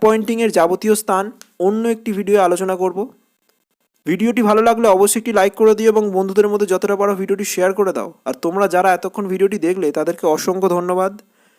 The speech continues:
চ্যানেলটিতে নতুন হলে সাবস্ক্রাইব করতে কিন্তু একদমই ভুলো না, কারণ আগামী দিনে বিভিন্ন বিষয়ের উপর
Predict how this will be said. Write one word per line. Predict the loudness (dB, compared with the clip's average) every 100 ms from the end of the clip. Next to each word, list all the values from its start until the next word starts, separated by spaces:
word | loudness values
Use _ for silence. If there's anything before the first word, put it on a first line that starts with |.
| _ _
চ্যানেলটিতে | -4 -2 -2 -2 0
নতুন | 0 -2 -4
হলে | -2 -2
সাবস্ক্রাইব | -2 -4 -2 -2
করতে | -2 -6
কিন্তু | -4 0
একদমই | 0 0 0 2
ভুলো | 0
না, | 0 -6 -12 _ _ _ _ _
কারণ | 4 4 2 -8 _ _
আগামী | 0 0 0
দিনে | 0 0 -2 -6 _ _ _ _
বিভিন্ন | -4 0 2 2
বিষয়ের | 2 2 4
উপর | 2